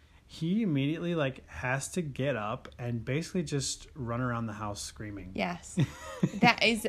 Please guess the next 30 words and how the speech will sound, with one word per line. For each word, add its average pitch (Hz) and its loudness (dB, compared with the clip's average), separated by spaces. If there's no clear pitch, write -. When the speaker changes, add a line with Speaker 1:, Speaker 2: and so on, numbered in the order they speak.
Speaker 2:
uh, 139 6
that's 208 6
totally 240 2
correct. 233 2
He 247 2
just, 254 -2
like, 269 2
freaks 240 0
out, 233 4
and 254 6
he's 285 2
not, 311 2
like, 240 -2
angry. 196 4
Speaker 1:
No, 226 6
no, 180 6
he's 135 0
just, 156 0
like, 151 2
all 165 2
this 156 2
pent-up 156 -2
energy 143 0
has 113 -2
been 104 2
Speaker 2:
Right. 101 2
Speaker 1:
sitting 165 0
for 107 -8
too 156 -4
long, 139 0